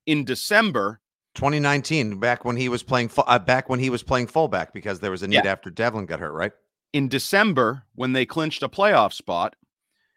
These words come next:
Speaker 1: he was like, "Hey, hey, you, hey, orange jacket."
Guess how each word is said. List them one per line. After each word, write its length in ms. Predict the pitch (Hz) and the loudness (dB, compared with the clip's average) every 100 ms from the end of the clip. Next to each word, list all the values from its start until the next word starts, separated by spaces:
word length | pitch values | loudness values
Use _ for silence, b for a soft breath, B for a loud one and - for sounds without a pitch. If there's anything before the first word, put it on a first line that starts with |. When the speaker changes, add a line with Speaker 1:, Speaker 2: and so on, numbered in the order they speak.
| _ _ | _ _
Speaker 1:
he 160 | - 165 | -4 -2
was 100 | 151 | 4
like, 140 | 165 | 6
"Hey, 280 | 190 262 180 - | 8 8 6 4
hey, 140 | 240 | 6
you, 400 | 143 131 233 - _ _ _ _ _ _ _ - | 6 4 2 0 _ _ _ _ _ _ _ 2
hey, 240 | 247 240 - _ _ | 2 2 -4 _ _
orange 380 | 208 247 220 147 | 4 6 4 -2
jacket." 440 | - 226 - 120 | 4 4 4 -4